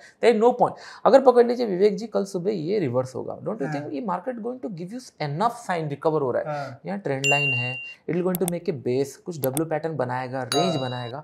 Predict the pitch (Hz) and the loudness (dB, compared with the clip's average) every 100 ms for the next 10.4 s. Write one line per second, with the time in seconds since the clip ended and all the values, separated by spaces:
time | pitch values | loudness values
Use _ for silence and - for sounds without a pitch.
0 | - 139 127 135 160 208 190 196 202 _ | -10 -8 -8 -8 -8 -8 -6 -6 -8 _
1 | - 160 196 - 135 143 135 123 - 120 | -8 -6 -6 -6 -8 -8 -8 -10 -14 -20
2 | _ _ _ - - - - _ 571 - | _ _ _ -20 -20 -20 -20 _ -16 -2
3 | 233 208 190 185 143 151 143 - _ 131 | 0 2 4 4 2 -4 -8 -14 _ -12
4 | 135 127 139 160 139 135 143 139 175 202 | -10 -8 -4 -2 -2 -2 -2 0 2 2
5 | - 208 247 170 131 143 131 123 185 135 | 2 2 0 -4 -2 -2 -2 -2 0 -2
6 | - - - _ _ 170 156 156 190 185 | -2 -4 -6 _ _ 4 6 6 2 -2
7 | 196 196 190 175 175 160 156 170 185 165 | -2 -2 -4 -6 -6 -4 -2 -2 0 0
8 | 160 165 156 147 147 139 147 165 202 - | 0 -2 0 2 0 -4 -6 -6 -6 -2
9 | 143 135 147 143 139 131 135 131 127 123 | 0 0 -2 -8 -8 -8 -10 -10 -8 -8
10 | 117 117 113 208 | -8 -12 -12 -14